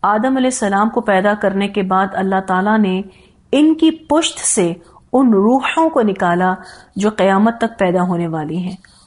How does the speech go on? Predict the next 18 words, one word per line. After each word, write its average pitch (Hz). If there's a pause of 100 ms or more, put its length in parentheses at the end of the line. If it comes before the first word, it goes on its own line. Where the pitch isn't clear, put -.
(140)
और 185
वो 226
रूहें 240 (340)
आदम 190
अलैहिस्सलाम 196
को 202
दिखाकर 185
फरमाया 180 (380)
कि 196
ये 196
तुम्हारी 185
वो 180 (120)
औलाद 170
है 175 (400)
जो 196
सिलसिला 247
ब 202
सिलसिला 214